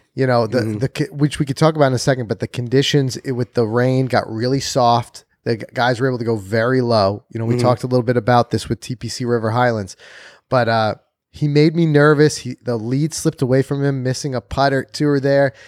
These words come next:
Speaker 1: I still think that right now, I love where Ricky's swing is.
Speaker 2: Yep.
Speaker 1: It's, it's great to see the changes that he's implemented, but I still think the putter is where he could get himself into a little bit of trouble, and he,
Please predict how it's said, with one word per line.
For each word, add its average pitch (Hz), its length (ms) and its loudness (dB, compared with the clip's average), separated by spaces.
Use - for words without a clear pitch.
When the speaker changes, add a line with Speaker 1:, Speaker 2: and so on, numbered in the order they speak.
Speaker 1:
I - 80 -6
still - 360 0
think 160 420 0
that 131 180 0
right 127 240 -2
now, 135 420 -2
I 117 80 -4
love 131 840 0
where 131 180 2
Ricky's 131 360 0
swing 117 360 -6
is. 147 280 2
Speaker 2:
Yep. 120 160 -4
Speaker 1:
It's, - 240 -4
it's 135 220 -4
great 123 500 0
to - 80 -6
see - 160 -6
the 127 140 -4
changes 131 400 -2
that 131 100 2
he's 107 220 -6
implemented, 139 680 0
but - 560 2
I 117 140 -2
still 135 360 0
think 135 560 -2
the - 80 -8
putter 131 560 0
is 110 220 -8
where 120 180 -2
he 117 160 -6
could 113 160 -14
get 117 160 -2
himself 117 420 -4
into 120 180 -6
a - 20 -4
little 120 160 -4
bit 123 80 0
of 117 60 -6
trouble, 120 340 -2
and 110 160 -6
he, 127 160 -8